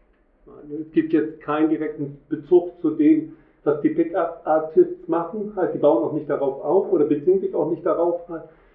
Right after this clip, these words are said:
Trotzdem sind die ja auch seit mehreren Jahren unterwegs inzwischen. Und auch da konnte das vor drei Jahren auf jeden Fall eine ihrer großen Veranstaltungen, die sie geplant hatten, dass sie auf dem Hafengeburtstag losziehen wollten, um Frauen aufzureißen, verhindert werden, was ganz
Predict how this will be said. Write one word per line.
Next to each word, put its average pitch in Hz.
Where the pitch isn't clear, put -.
Trotzdem 170
sind 156
die 156
ja 151
auch 160
seit 151
mehreren 139
Jahren 151
unterwegs 147
inzwischen. 180
Und 151
auch 151
da 160
konnte 185
das 160
vor -
drei 143
Jahren 165
auf 151
jeden 160
Fall 147
eine 165
ihrer 147
großen 151
Veranstaltungen, 143
die 135
sie 135
geplant 143
hatten, 151
dass 143
sie 156
auf -
dem 135
Hafengeburtstag 139
losziehen 139
wollten, 131
um 120
Frauen 139
aufzureißen, 127
verhindert 127
werden, 110
was -
ganz 117